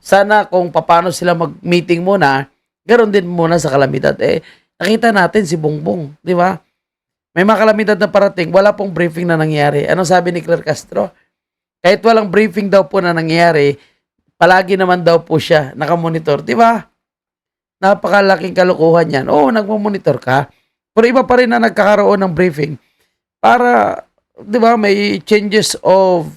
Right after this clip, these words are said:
ah, ideas, no? Yung knowledges ano ang dapat gawin, anong preparation na gagawin. Pero kung pagkatapos na po ng kalamidad, tsaka na lang kayo maghahanda,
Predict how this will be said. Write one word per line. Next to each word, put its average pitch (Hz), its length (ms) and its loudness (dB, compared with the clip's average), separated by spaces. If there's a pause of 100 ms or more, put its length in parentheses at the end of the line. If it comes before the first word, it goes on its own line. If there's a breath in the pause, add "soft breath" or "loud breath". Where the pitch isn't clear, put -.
(120)
ah, 71 240 2
ideas, 170 720 0 (480)
no? 196 440 2
Yung 170 280 0
knowledges 185 720 0 (720)
ano 180 160 2
ang 185 160 0
dapat 170 400 0
gawin, 180 400 2
anong 160 160 -2
preparation 165 560 0
na 160 100 -6
gagawin. 151 540 -2 (480)
Pero 180 240 2
kung 180 400 -2 (560)
pagkatapos 165 640 -2
na 175 160 -4
po 196 160 -2
ng 175 160 -4
kalamidad, 160 400 0
tsaka 143 260 -2
na 151 140 0
lang 135 160 -2
kayo 143 160 0
maghahanda, 139 580 -2